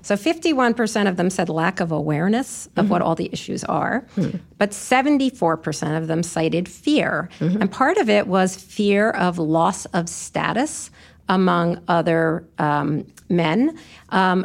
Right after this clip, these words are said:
Speaker 1: but a huge part of it is fear of making a mistake.
Speaker 2: Right.
Speaker 1: And you've probably been there with, in mixed company, and the issue of workplace equality or something similar, gender, God forbid, comes up,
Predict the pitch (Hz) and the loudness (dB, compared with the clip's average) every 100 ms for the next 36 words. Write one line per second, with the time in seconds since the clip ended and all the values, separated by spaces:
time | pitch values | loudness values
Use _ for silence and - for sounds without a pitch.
0 | 226 220 202 - 240 - 247 226 196 180 | 0 2 2 0 -2 0 2 2 2 0
1 | 175 - - 208 208 180 175 165 156 - | -2 -6 0 2 2 0 -2 -2 -4 -4
2 | 160 - - - - - - - - 196 | -6 -6 -18 -20 -20 -12 -6 -6 -2 0
3 | 196 185 170 196 202 208 214 220 269 208 | 2 2 0 2 0 2 0 2 2 2
4 | 220 226 247 254 233 180 185 170 - 175 | 4 4 2 0 -2 0 2 2 2 2
5 | 165 175 - - 196 175 180 160 190 214 | 2 0 -8 -2 -2 0 0 2 2 2
6 | 170 165 - 190 - 180 180 165 185 180 | 2 0 0 -2 0 0 0 0 -2 -2
7 | 202 196 - 180 175 190 170 175 175 190 | -4 -4 -2 0 0 -2 -2 -4 -2 -2
8 | - 160 170 160 156 180 175 170 175 170 | -2 -2 -2 -4 0 2 4 2 2 0
9 | 170 180 170 165 190 - - - 208 220 | -2 -2 -2 -2 -4 -14 -14 -2 2 2
10 | 220 190 160 208 | 2 2 2 0